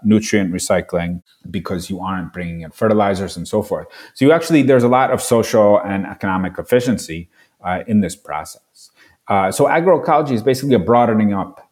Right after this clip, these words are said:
of that and seeing, okay, how can we develop that with, uh, the application of Western lab science to really make it more and more productive or resilient and so forth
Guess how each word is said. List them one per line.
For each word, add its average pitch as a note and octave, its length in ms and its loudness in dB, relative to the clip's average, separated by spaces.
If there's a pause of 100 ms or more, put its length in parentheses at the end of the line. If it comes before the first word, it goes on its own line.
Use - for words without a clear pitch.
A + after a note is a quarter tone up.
of G2+ 180 0
that D#2 320 -10
and E2+ 220 -10
seeing, F#2+ 280 -6
okay, - 240 -6
how G2+ 160 -2
can G2+ 200 -4
we F#2+ 120 -4
develop F2+ 480 -4
that F2 200 -6
with, F2 260 -14
uh, E2+ 220 -10
the E2+ 80 -12
application B2+ 540 -2
of G2 60 0
Western G#2 280 0
lab F#2 140 2
science A2 220 -2
to - 100 -8
really A#2+ 220 6
make G#2 240 2
it F#2+ 120 0
more A2+ 260 4
and A2+ 100 4
more G2 500 2
productive C3 440 0
or G2 100 2
resilient A2 500 2
and F#2 120 -2
so C3+ 160 4
forth G2 300 2